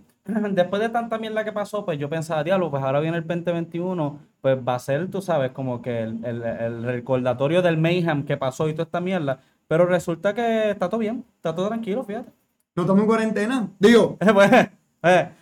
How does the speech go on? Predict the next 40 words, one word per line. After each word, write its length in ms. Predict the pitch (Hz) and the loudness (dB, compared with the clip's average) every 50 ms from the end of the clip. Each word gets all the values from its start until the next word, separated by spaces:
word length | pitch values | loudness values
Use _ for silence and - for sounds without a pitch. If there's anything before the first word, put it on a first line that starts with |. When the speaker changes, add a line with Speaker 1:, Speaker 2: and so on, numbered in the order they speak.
| _ _ | _ _
Speaker 1:
pero 220 | - 202 214 226 | 8 10 10 10
ya, 160 | 233 226 226 226 | 10 8 6 6
oye, 280 | 226 240 247 208 180 170 | 6 6 6 4 2 0
ya 140 | 185 196 190 | 0 2 6
Speaker 2:
No 200 | 190 196 214 220 | 6 6 8 8
la 160 | 233 240 240 | 8 8 8
misma 340 | 226 226 233 233 233 240 233 | 6 6 6 4 4 2 2
que 60 | 208 | 4
hace 160 | 214 196 - 214 | 2 4 4 4
un 120 | 202 175 | 2 2
año. 260 | 160 156 143 139 127 135 | 2 2 0 0 -2 0
Speaker 1:
eh, 180 | 175 180 190 185 - | 0 0 0 0 2
lo 200 | 202 208 208 208 | 4 4 4 4
que 80 | 208 | 4
estamos 340 | 202 202 - 202 208 226 247 | 0 2 2 2 4 4 4
es 120 | 254 240 202 | 4 4 6
volviendo 600 | 240 240 226 190 233 233 233 226 220 226 220 226 | 4 4 4 4 4 4 4 4 4 4 4 4
para 240 | 190 165 156 151 | 2 4 4 4
atrás, 360 | 143 139 - 123 127 120 117 127 - - | 2 2 0 0 0 0 -2 -6 -10 -8
y 240 | 151 151 156 156 | -6 -4 -2 0
lo 200 | 151 151 151 151 | 0 0 -2 -2
cual 160 | 151 151 147 151 | -2 -2 -2 -2
es 40 | 156 | -2
muy 140 | 165 180 180 | -4 -4 -4
bueno 280 | 180 190 196 190 180 185 | -4 -2 -2 -2 -2 -4
porque 180 | 165 151 147 | -6 -10 -10
eso 120 | 139 - 156 | -12 -12 -10
quiere 160 | 160 160 160 | -8 -6 -8
decir 160 | 160 165 156 | -8 -8 -10
que 100 | - 151 | -8 -6
ya 100 | 143 139 | -4 -4
al 80 | 135 135 | -4 -4
fin 160 | - 151 151 | -6 -8 -8
por 100 | 147 151 | -6 -6
lo 60 | 147 | -6
menos 200 | 147 147 147 143 | -6 -6 -6 -8
sabemos 240 | - 147 139 143 139 | -8 -8 -8 -8 -6
que 100 | 143 135 | -8 -8
tocamos 380 | - 127 - - 123 143 151 - | -8 -6 -6 -6 -6 -6 -6 -6
fondo 400 | - 160 143 127 110 107 117 | -4 -4 -4 -4 -4 -6 -10